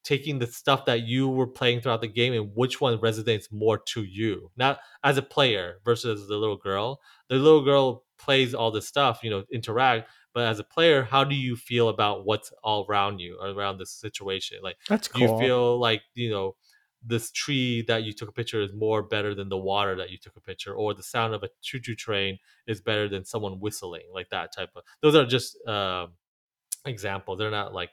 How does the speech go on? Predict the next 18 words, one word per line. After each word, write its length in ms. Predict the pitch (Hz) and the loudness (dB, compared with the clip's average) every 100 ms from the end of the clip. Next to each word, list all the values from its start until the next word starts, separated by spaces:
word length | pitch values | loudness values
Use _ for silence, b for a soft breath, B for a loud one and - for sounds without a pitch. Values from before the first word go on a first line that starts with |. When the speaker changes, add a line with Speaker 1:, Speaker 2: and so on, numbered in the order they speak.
| 98 | -6
Speaker 1:
all 320 | 95 90 87 | -4 -4 -6
there. 380 | 90 85 82 - B B B - | -6 -6 -6 -12 B B B -10
Uh, 280 | 107 104 98 | -4 -2 -2
but 120 | 175 | 0
yeah, 220 | 196 170 143 _ | 2 0 -6 _
play 220 | 156 147 147 | 0 2 0
it. 120 | 123 | -4
It's 220 | 117 - | -12 -12
Dordogne 720 | 120 117 117 117 117 117 113 - b b _ 117 | -6 0 2 2 2 0 0 -6 b b _ -4
on, 380 | 107 104 104 | -2 -2 -4
uh, 220 | 95 101 104 | -8 -10 -10
Xbox 680 | - 104 98 - - - - | -6 -4 -4 -8 -18 -18 -12
Game 220 | 104 104 - | -10 -10 -8
Pass. 360 | 104 98 - | -8 -8 -10
I 60 | 95 | -16
think 200 | 101 98 | -16 -16
it's 140 | 92 101 | -16 -12
a 380 | 90 90 90 | -10 -10 -12